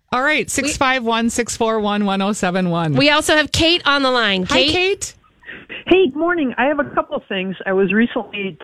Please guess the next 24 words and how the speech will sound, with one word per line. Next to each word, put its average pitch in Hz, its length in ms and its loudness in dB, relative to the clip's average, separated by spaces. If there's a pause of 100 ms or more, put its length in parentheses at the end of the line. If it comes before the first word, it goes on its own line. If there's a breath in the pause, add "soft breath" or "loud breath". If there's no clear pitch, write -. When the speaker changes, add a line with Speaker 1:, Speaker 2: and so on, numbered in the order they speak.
(160)
Speaker 3:
talking 202 220 -10
to - 60 -4
my 190 180 2
dad 185 500 2 (220)
and 175 260 -12 (460 loud breath)
saying 226 220 -2
that 208 100 2
I 190 80 4
wished 214 260 0
I 233 80 -2
had 180 140 -2
paid 196 280 -2
more 185 280 -2 (100)
attention - 520 -2
to 202 120 2
how 196 200 2
my 185 140 0
grandmother 196 600 0 (100)
baked 160 300 0
bread 262 240 2
when 233 120 -6
I 175 200 -6
was 165 80 -10
a 175 60 -8